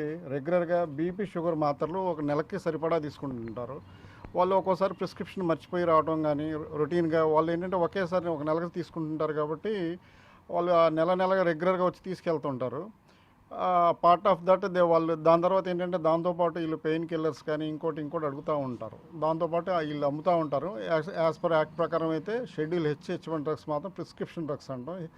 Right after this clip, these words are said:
వాటిని ప్రిస్క్రిప్షన్తో మాత్రమే అమ్మాలి. అమ్మిన తర్వాత కంపల్సరీ బిల్స్ ఇవ్వాలి. ఇక్కడ ఏంటంటే వా-, కొంతమంది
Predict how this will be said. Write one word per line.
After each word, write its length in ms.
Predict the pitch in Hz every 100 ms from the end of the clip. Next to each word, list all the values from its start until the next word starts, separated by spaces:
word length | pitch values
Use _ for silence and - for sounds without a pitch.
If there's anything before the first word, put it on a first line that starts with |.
| - - - 131
వాటిని 440 | 139 165 196 202
ప్రిస్క్రిప్షన్తో 800 | 196 160 - 202 - 175 170 175
మాత్రమే 480 | 156 151 156 170 196
అమ్మాలి. 480 | 151 143 135 139 196 _ _ - - _ - _
అమ్మిన 300 | 160 170 190
తర్వాత 280 | 185 180 175
కంపల్సరీ 460 | 156 165 160 160 180
బిల్స్ 340 | 151 151 -
ఇవ్వాలి. 340 | 147 120 107 107 - - - - - - -
ఇక్కడ 220 | 165 180
ఏంటంటే 640 | 175 170 175 185 180 202 190
వా-, 240 | 180 170
కొంతమంది 680 | 151 147 170 170 185 196